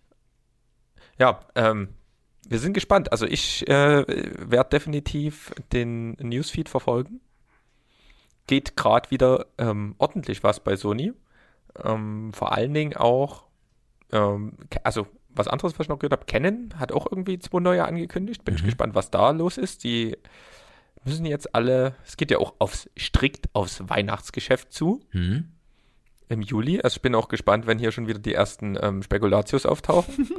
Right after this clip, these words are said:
Speaker 2: <laughs>
Speaker 1: <laughs> Langsam hab ich Entzug. Ähm, aber die haben was angekündigt, da hab ich allerdings grad nicht auf dem Schirm, wann. Aber wahrscheinlich auch jetzt in der nächsten Zeit.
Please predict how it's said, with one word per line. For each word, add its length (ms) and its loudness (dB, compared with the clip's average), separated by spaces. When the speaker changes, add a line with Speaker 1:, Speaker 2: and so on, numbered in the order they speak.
Speaker 2:
<laughs> 0 -
Speaker 1:
<laughs> 0 -
Langsam 720 4
hab 140 2
ich 100 -6
Entzug. 440 0
Ähm, 360 2
aber 460 6
die 140 2
haben 120 2
was 140 2
angekündigt, 500 -2
da 80 -4
hab 100 -8
ich 120 -8
allerdings 400 -6
grad 240 0
nicht 160 -6
auf 100 -6
dem 100 -10
Schirm, 300 -6
wann. 260 0
Aber 160 -2
wahrscheinlich 320 -4
auch 100 -10
jetzt 220 -8
in 100 -8
der 100 -4
nächsten 340 -8
Zeit. 340 -6